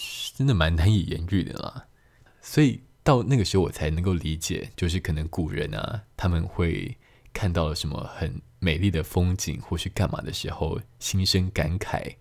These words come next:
写了诗或干嘛之类的。我在那个瞬间才突然能够理解，哇塞，这个当下给我心中的悸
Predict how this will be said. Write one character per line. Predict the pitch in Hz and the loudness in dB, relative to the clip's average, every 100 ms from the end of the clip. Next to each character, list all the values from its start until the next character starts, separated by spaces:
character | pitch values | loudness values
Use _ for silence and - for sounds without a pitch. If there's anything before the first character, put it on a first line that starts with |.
| - - - | -20 -20 -8
写 | - | -2
了 | 85 80 | 0 0
诗 | - - 90 | 0 0 0
或 | 92 | 2
干 | 90 80 | 2 0
嘛 | 85 | 0
之 | - 80 | -4 -4
类 | 78 | -4
的。 | - - 135 | -4 -8 -10
我 | - 85 - - | -6 -6 -6 -2
在 | 120 98 | 2 4
那 | 110 | 4
个 | 92 | 2
瞬 | 78 90 73 | 0 0 0
间 | - 78 | -2 -2
才 | 85 - - 104 - - - - - - - | -2 -4 -4 -4 -8 -20 -20 -20 -20 -20 -10
突 | - - 113 | 0 6 6
然 | 107 85 | 6 4
能 | 73 | 2
够 | 92 85 | 2 2
理 | - 76 | 0 -6
解， | - - - - - - | -6 -8 -10 -16 -18 -2
哇 | 101 80 | 0 0
塞， | - 95 - - - | 2 2 2 0 -2
这 | 113 | 0
个 | 85 | 0
当 | - 104 107 | 2 4 4
下 | 110 80 - - | 2 0 -2 -2
给 | 90 | 2
我 | 87 - | 2 0
心 | - 90 | 0 2
中 | 90 92 90 | 2 2 2
的 | 85 - - - - _ - | 0 -2 -8 -14 -20 _ -4
悸 | - 107 - | 2 2 2